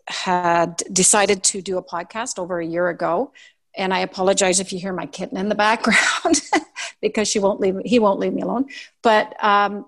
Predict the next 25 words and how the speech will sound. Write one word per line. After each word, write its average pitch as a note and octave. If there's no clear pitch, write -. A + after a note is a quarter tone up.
yeah, G#3+
I've F3+
enjoyed F#3+
every F#3+
moment F#3+
of A3
it. B3+
And F#3+
we F#3+
wanted F#3
to F#3+
do F#3+
a F3
cause F#3
that F#3
was F3+
important G#3+
to F3+
us F#3+
and F#3+
actually F3+
a F3+
lot F3
of E4
people D#3+